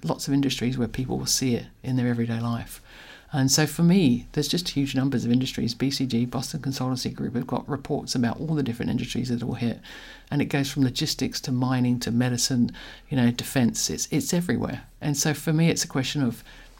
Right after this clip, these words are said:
finding our end users, looking at the problems that they have now,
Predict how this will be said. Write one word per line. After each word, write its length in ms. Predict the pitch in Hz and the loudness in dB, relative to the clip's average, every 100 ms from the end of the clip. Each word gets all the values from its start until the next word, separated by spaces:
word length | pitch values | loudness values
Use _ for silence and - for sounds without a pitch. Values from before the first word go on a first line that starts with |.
| - | -18
finding 520 | - 156 156 135 131 - | 0 4 6 6 4 0
our 180 | 131 120 | -2 0
end 240 | 147 143 | 2 2
users, 480 | 131 131 143 147 - - | 2 2 0 -2 -4 -4
looking 240 | 175 160 | -2 -2
at 60 | - | -4
the 60 | - | -2
problems 300 | 147 139 127 | 0 2 2
that 120 | 127 | 0
they 100 | 123 | 0
have 260 | 123 120 | 0 0
now, 340 | 135 123 131 | 0 0 0